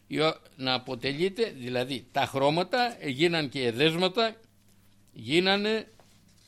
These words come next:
και οτιδήποτε άλλο στολίζεται με πανχρωμία. Είναι ένα ποίκυλμα. Και το, αν είναι επιτυχημένα τα χρώματα,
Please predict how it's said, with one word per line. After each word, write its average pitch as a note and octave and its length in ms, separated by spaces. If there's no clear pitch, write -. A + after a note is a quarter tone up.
και G3 260
οτιδήποτε D#3+ 840
άλλο E3+ 400
στολίζεται E3 960
με C#3 300
πανχρωμία. C#3+ 880
Είναι D3+ 220
ένα C#3+ 240
ποίκυλμα. A2+ 720
Και A#2 220
το, - 80
αν C#3 260
είναι D#3+ 300
επιτυχημένα C3 720
τα C3 120
χρώματα, C3+ 680